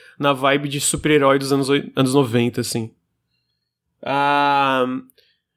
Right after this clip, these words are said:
então eles, eles, a Embracer, ah, afirmou que pretende continuar sua leva de aquisições agressivas, que é, tipo, basicamente eles tinham investido quase oito bilhões em aquisições,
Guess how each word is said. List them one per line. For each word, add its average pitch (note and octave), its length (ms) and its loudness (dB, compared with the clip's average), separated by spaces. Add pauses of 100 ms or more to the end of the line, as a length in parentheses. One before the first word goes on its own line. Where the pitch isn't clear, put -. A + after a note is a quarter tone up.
(140)
então A3 300 -2
eles, A#3+ 160 -2
eles, G#3 420 -2
a F3+ 200 0
Embracer, F#3 600 0
ah, D3+ 260 0
afirmou F3+ 460 0
que - 140 -16
pretende E3+ 760 -4
continuar E3+ 520 0
sua A3 260 0
leva G#3+ 380 2
de G3 80 2
aquisições F3 580 0
agressivas, D#3+ 840 0
que - 140 -4
é, B2+ 100 4
tipo, - 240 -8
basicamente D#3+ 480 0
eles E3 120 -6
tinham E3+ 120 -2
investido D3+ 360 -4
quase F#3+ 380 0
oito E3+ 240 2
bilhões D3+ 380 0
em D3+ 40 -4
aquisições, D3 760 -4